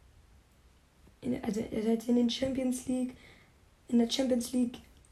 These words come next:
ganz oben und in der Bundesliga und so. Äh, gegen Man-, Manchester City hat er drei Tore geschossen.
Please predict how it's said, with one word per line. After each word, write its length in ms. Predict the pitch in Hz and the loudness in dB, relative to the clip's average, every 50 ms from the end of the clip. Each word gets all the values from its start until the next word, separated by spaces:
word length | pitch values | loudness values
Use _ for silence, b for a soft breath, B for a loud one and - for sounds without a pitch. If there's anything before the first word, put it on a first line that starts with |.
| _ _ - - | _ _ 0 4
ganz 380 | 233 247 240 247 254 247 - - | 4 6 6 6 4 2 2 2
oben 380 | 254 254 247 240 240 240 233 240 | 6 8 8 8 8 8 6 6
und 140 | 240 233 | 6 4
in 120 | 240 233 233 | 4 4 4
der 80 | 233 | 4
Bundesliga 960 | 220 202 208 254 262 254 262 254 240 226 - - - 247 240 240 226 247 226 226 | 4 2 2 2 2 2 2 0 0 0 -2 -4 0 2 2 4 4 4 2 2
und 240 | 233 226 226 220 | 2 2 0 0
so. 360 | - - 233 233 226 226 226 B B B B B B B B B B B B - | 0 2 4 4 4 4 2 B B B B B B B B B B B B -10
Äh, 320 | - 233 233 233 233 - - - | -4 -2 0 2 2 0 -2 -4
gegen 300 | - 202 247 247 240 247 | -6 -2 0 4 4 6
Man-, 240 | 240 240 240 240 233 - - | 6 6 4 2 0 -2 0
Manchester 520 | 247 247 240 233 233 254 254 247 - 254 240 | 2 2 2 2 2 0 0 0 0 -2 -2
City 380 | 240 - 294 294 - 269 247 | 0 2 2 2 4 4 2
hat 120 | 247 233 - | 2 2 2
er 80 | 233 | 0
drei 380 | 226 - - 226 226 240 254 254 254 | 0 2 2 2 4 4 2 2 2
Tore 340 | 247 - 247 247 240 226 233 | 2 2 2 2 4 2 2
geschossen. 680 | 233 233 226 - 247 226 220 - 233 226 226 226 B | 0 0 0 2 2 0 2 2 2 2 2 2 B